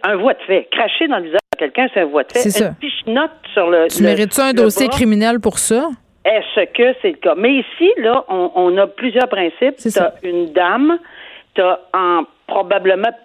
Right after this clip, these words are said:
Speaker 1: vulnérable, une personne intoxiquée, peut-être plus, plus physiquement plus forte, et cetera. La peur, la terreur, les séquelles. Il y a beaucoup d'autres ingrédients.
Speaker 2: Mm.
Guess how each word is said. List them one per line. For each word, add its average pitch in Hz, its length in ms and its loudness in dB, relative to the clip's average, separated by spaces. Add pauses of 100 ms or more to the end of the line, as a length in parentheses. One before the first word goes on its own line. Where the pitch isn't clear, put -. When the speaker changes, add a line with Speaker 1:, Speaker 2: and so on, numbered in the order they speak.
(160)
Speaker 1:
vulnérable, 214 800 -2
une 180 120 -8
personne 226 480 0
intoxiquée, 240 1040 -2 (360)
peut-être 202 340 0
plus, 214 300 -4 (100)
plus 214 240 -4 (160)
physiquement 202 560 -4
plus 196 140 -8 (100)
forte, - 260 -2
et - 200 -2
cetera. 208 400 2
La 220 160 0
peur, 240 320 0
la 202 100 2
terreur, 196 520 2
les 196 260 2
séquelles. 233 480 2 (280)
Il 220 60 -2
y - 40 2
a - 20 4
beaucoup 294 280 -2
d'autres 226 640 0
ingrédients. 190 680 0
Speaker 2:
Mm. 208 140 0